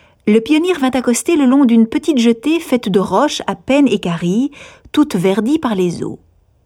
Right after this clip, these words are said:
Les passagers débarquèrent, les uns en grand nombre pour reprendre la mer une heure après et revenir à Oban par le détroit de Molle,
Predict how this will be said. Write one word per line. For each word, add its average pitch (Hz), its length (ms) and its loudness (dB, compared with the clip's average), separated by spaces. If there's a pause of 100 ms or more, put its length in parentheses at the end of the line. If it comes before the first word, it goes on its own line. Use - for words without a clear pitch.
(800)
Les 170 140 0
passagers 165 380 -2
débarquèrent, 160 800 -6 (440)
les 185 280 0
uns 185 180 -6
en 156 120 -4
grand 160 260 -4
nombre 175 440 -2
pour 165 220 -4
reprendre 170 440 -4
la 160 100 -2
mer 170 380 -2
une 180 160 -2
heure 170 200 -2
après 156 380 -4
et 165 60 -6
revenir 160 400 -4
à 160 80 0
Oban 165 260 -2
par 143 140 -8
le 147 80 -10
détroit 151 320 -8
de 160 80 -6
Molle, 262 380 -4